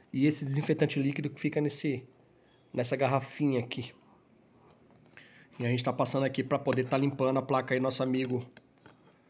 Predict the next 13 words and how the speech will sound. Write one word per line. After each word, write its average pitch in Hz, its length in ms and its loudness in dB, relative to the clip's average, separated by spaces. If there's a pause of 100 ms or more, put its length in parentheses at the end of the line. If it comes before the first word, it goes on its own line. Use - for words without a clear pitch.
(120)
Carlos, 135 640 6
lá 120 120 2
de - 80 0
Salvador, 135 440 4
lá 135 100 4
de 135 60 -2
Itapuã. 143 600 4
Grande 135 280 4
pessoa, 139 600 4 (160)
pessoa 131 240 -4
de 127 60 -2
bom 139 120 0
coração. 139 640 2